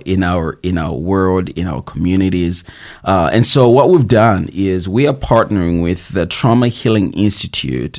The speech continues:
which is actually part of the Bible, uh, s-, uh, American Bible Society.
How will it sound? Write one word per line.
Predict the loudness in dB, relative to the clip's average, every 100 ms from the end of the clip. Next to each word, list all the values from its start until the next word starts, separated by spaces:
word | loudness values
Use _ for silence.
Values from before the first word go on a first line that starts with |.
| -4
which | -2 -2 -4
is | -4 -4 -2
actually | -2 0 -2 -2
part | -4 -2 -2
of | -2 -6
the | -8
Bible, | -4 0 0 0 -6 -12 -16 -8 0
uh, | 2 2
s-, | 0 -4 -2
uh, | 0 2
American | 4 4 4 2
Bible | 2 0
Society. | -2 -2 2 2 2 0 -4